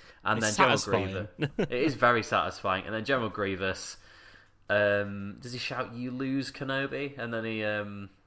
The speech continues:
Speaker 1: shoot, fires that little, um, harpoon through the window. It smashes
Speaker 2: He
Speaker 1: and then he
Speaker 2: does.
Speaker 1: comes out. And I find it so satisfying when he lands back on the ship,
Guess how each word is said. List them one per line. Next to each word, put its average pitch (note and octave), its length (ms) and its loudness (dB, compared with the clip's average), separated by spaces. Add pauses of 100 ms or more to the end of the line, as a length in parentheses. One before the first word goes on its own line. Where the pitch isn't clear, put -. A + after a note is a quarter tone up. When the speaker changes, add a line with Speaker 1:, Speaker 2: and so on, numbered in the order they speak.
(640)
Speaker 1:
shoot, - 480 -8
fires G#2+ 400 0
that G2+ 200 -2
little, G2 360 0
um, G2 340 -2
harpoon F#2+ 680 -6
through F#2 520 -4
the F#2+ 80 -8
window. E2+ 300 -8
It - 100 -8
smashes G2 300 -8
Speaker 2:
He B2 140 -4
Speaker 1:
and A#2+ 40 -2
then A2+ 180 -2
he F2 60 -6
Speaker 2:
does. - 60 -8
Speaker 1:
comes G2+ 260 -6
out. F#2 220 0
And A2 100 0
I C3 100 2
find C3 280 -6
it - 100 -12
so A2 220 -4
satisfying F#2+ 680 -4
when F#2+ 120 -8
he G2 80 -12
lands G2 400 -10
back G2 280 -6
on G2 80 -10
the G2 60 -8
ship, - 400 -4